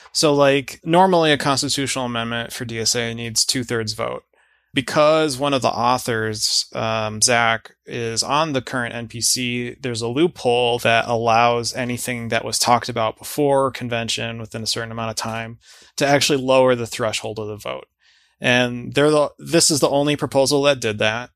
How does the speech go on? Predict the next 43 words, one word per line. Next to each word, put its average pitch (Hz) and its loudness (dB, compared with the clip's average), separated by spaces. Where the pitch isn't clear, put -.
right? 110 -6
And 120 -6
so 113 0
there's 113 0
some 117 -2
debate 113 -2
about 113 2
how 123 2
legitimate 123 -4
is 107 -6
that. 113 -10
So, 123 2
um, 117 -4
that's, - 2
uh, 113 0
that's 135 0
gonna 139 -6
be 117 -10
part 127 0
of 107 -8
it, 127 -6
right? 113 0
Is 110 -6
we 131 2
have, 123 4
on 123 -4
the 127 -2
one 165 4
hand, 151 0
like, 120 -2
an 123 -2
organizational 127 -2
financial 135 -2
debate 123 -2
about 107 2
how 139 2
are 131 2
we 135 0
gonna 123 -4
deal 117 -8
with 117 -8
the 117 -10
resources, 110 -4